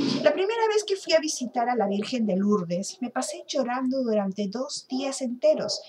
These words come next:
No hablaba, solo lloraba. Luego conocí a quien hoy día es uno de mis maestros, y en ese momento me explicó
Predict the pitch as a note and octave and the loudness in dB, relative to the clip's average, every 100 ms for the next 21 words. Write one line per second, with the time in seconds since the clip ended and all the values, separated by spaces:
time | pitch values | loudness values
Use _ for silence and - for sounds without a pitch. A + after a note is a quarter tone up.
0 | - - C4+ D4 F4 E4+ D4 C4 B3 A#3+ | -18 -8 -2 2 2 0 -6 -4 -2 0
1 | A3 F#3 - C#4 D4 D4 - C4 G3+ G#3+ | 0 -2 -2 0 -2 0 0 0 -2 -4
2 | C4 - - _ - - - - G4 A4 | -4 -4 -8 _ -14 -14 -10 -4 0 0
3 | G#4+ D4+ D4 - - F4+ D4 C4 B3 C4 | 0 0 0 -2 -6 -4 -2 0 2 2
4 | C#4 C4 A#3 G#3 - - A#3+ A3+ A#3+ G#3+ | 0 0 0 0 -2 -4 -2 -2 0 -2
5 | - D3+ D#3+ E3+ - - F3 - - - | -2 -4 -4 -6 -8 -10 -10 -10 -14 -20
6 | - C4 C4 B3+ D#4 F4+ F4 C4 G#3 - | -4 2 4 4 0 -2 -2 0 -2 -2
7 | G3+ G3 - G#3+ G#3 G#3+ | -2 -4 -4 -4 4 4